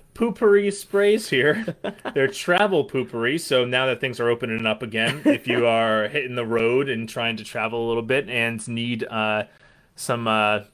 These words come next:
Speaker 1: some cover, if you will, um, for anyone who comments, we will randomly choose someone who's commented on the video as we go, and we'll give one of these away. So
Speaker 2: Along with that, uh, the smell actually is very important as well.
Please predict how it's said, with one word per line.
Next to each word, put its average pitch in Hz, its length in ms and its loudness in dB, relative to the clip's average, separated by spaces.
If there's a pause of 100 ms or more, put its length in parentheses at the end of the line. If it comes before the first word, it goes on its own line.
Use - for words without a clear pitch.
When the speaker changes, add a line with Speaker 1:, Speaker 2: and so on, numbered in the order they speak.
(220)
Speaker 1:
some 117 200 -6
cover, 131 500 0 (120)
if - 200 -12
you 113 120 -2
will, 107 300 -2 (340)
um, 110 800 0 (240)
for 135 200 -2
anyone 143 300 0
who 123 140 -8
comments, 123 600 -4
we 113 340 -4
will 117 300 0
randomly 120 420 -2
choose 113 320 -8
someone 117 320 -4
who's 110 160 -6
commented 113 480 -4
on 107 100 -4
the 107 60 -8
video 107 480 -4
as 107 340 -4
we 110 100 -8
go, 104 440 -2 (380)
and 107 800 -2
we'll 110 500 0
give 107 440 -8
one 107 140 -4
of 101 160 -8
these 104 260 -8
away. 101 460 -4 (260)
So 110 680 0
Speaker 2:
Along 202 260 6
with 233 160 0
that, 143 340 2
uh, 131 240 4
the 117 140 -4
smell 226 440 2
actually 135 340 -2
is 113 80 -6
very 139 220 6
important 123 360 -2
as 104 100 -6
well. 90 320 -2